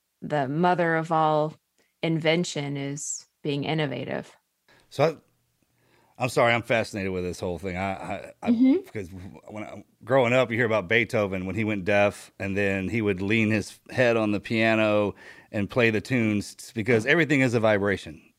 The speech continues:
Speaker 2: Our
Speaker 1: Yeah.
Speaker 2: voices, there are, there are birds down here that have more vocal tones than we can even imagine. So all,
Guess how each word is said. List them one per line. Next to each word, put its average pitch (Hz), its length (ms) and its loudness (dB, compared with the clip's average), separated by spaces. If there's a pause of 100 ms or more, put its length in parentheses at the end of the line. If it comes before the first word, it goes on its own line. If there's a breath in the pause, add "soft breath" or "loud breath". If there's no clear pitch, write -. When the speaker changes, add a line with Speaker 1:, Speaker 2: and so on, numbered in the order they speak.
Speaker 2:
Our 113 120 4
Speaker 1:
Yeah. 104 60 -2
Speaker 2:
voices, 139 760 2 (760 soft breath)
there 143 200 4
are, 123 180 0
there 131 260 2
are 113 60 0
birds 117 400 2
down 113 180 0
here 107 200 0
that 104 120 -2
have 101 540 -4
more 104 200 -4
vocal 98 300 -4
tones 95 420 -4
than 90 140 -6
we 92 140 -4
can 95 100 -6
even 87 180 -4
imagine. 85 460 -6
So 92 220 -6 (160)
all, 127 360 0